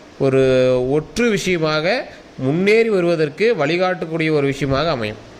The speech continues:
"சார், அப்படி என்ன சார் குலதெய்வத்துக்கு பண்ணாம இருக்கு? வருஷம் வருஷம் போறேன், மாசம் மாசம் போறேன், அமாவாசைனா போறேன்" அப்படின்னா, நீங்க போய் உளுந்து போறணும்னா இல்ல, உங்களுடைய முன்னோர்களுடைய பாவம் போனாலே போதும். உங்களுடைய முன்னோர்கள் யாராவது உங்களோட வந்து வழிபட்டு,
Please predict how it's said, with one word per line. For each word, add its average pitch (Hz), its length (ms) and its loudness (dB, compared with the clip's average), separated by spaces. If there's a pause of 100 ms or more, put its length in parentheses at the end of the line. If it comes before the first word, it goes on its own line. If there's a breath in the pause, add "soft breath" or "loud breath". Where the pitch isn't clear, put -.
(1400 loud breath)
"சார், 156 140 2
அப்படி 139 180 0
என்ன 180 200 0
சார் 175 260 0
குலதெய்வத்துக்கு 151 420 0
பண்ணாம 135 200 -2
இருக்கு? 120 280 0
வருஷம் 131 220 -2
வருஷம் 156 260 -2
போறேன், 123 180 2
மாசம் 135 280 -2
மாசம் 156 200 0
போறேன், 123 340 0
அமாவாசைனா 151 480 -2
போறேன்" 131 220 0
அப்படின்னா, 131 440 0 (400 loud breath)
நீங்க 135 240 2
போய் 170 100 2
உளுந்து 180 360 2
போறணும்னா 139 480 0
இல்ல, 123 180 0
உங்களுடைய 123 400 0
முன்னோர்களுடைய 147 640 2
பாவம் 165 300 0
போனாலே 135 440 0
போதும். 113 200 -4
உங்களுடைய 120 340 0
முன்னோர்கள் 160 480 0
யாராவது 135 400 0
உங்களோட 131 260 0
வந்து 123 240 0
வழிபட்டு, 123 560 0